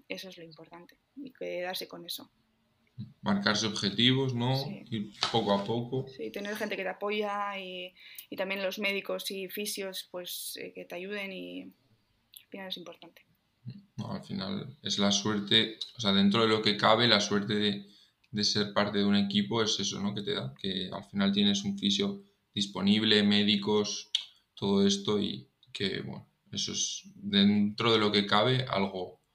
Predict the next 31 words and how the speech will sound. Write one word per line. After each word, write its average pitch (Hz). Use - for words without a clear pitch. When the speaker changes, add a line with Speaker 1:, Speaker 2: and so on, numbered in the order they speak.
Speaker 2:
positivo. -
Pero 117
después, 147
bueno, 104
ahora 117
mismo, 135
em, 98
la 98
liga, 110
o 113
sea, 95
bueno, 104
el 101
baloncesto 101
femenino 107
está 123
cogiendo, 107
sobre 104
todo 110
en 120
España, 120
bastante 107
más 101
fuerza. 110
¿A 113
qué 123
crees 180
que 117
es 104
debido 95
tú, 104